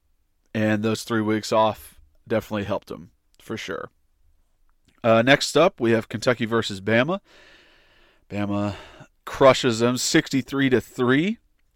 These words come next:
Um, Kentucky's Terry Wilson was ten of nineteen for a hundred and twenty yards and one interception.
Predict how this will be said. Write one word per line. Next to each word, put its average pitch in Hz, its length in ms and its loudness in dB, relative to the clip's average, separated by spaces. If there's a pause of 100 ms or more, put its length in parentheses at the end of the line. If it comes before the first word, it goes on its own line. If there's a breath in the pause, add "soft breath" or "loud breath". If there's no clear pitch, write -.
Um, 107 640 0 (440)
Kentucky's 131 460 -2
Terry 135 240 2
Wilson 123 580 -2
was 107 240 -6
ten 151 300 -4
of 135 80 -6
nineteen 123 560 -4
for 101 160 -8
a 104 80 -8
hundred 127 240 0
and 113 140 -4
twenty 117 300 -6
yards 110 440 -4
and 98 160 -10
one 110 200 -4
interception. 117 720 -6